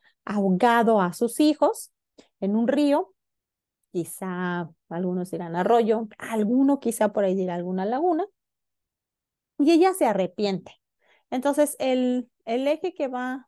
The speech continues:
a provocar que, em,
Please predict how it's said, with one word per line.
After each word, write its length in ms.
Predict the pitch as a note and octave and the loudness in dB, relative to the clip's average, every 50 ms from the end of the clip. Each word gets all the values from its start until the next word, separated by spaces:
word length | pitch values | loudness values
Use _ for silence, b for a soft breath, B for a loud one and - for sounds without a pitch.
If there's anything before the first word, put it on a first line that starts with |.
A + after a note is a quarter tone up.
| _ | _
a 460 | - - G#3 G#3+ G#3 G3+ G3 F#3 F#3+ _ _ _ _ _ _ _ _ _ _ _ _ _ _ - | -8 -4 -4 -2 -2 -2 -2 -4 -6 _ _ _ _ _ _ _ _ _ _ _ _ _ _ 2
provocar 760 | C4 B3+ A3 G#3+ F3+ G#3 G#3 G3+ G3+ - - A3+ G#3+ G#3+ G#3+ - - _ _ _ _ _ _ _ _ _ _ _ _ _ _ _ _ _ _ _ _ _ _ _ _ _ _ _ _ _ | 4 4 4 4 4 2 2 0 0 -2 -2 -2 -2 -2 -4 -8 -18 _ _ _ _ _ _ _ _ _ _ _ _ _ _ _ _ _ _ _ _ _ _ _ _ _ _ _ _ _
que, 720 | - B3 A3+ G#3+ G#3+ G#3+ G#3 G#3 G#3 G#3 G#3 G3+ G3+ - - - | -2 -2 0 0 0 -2 -2 -2 -2 -2 -2 -2 -4 -6 -8 -10
em, 760 | - G#3+ A3 G#3+ G#3 G3 G3 G3 G3 F#3+ F#3+ F#3+ F#3 E3+ | -8 -6 -6 -4 -4 -4 -4 -4 -2 -2 -2 -2 -4 -4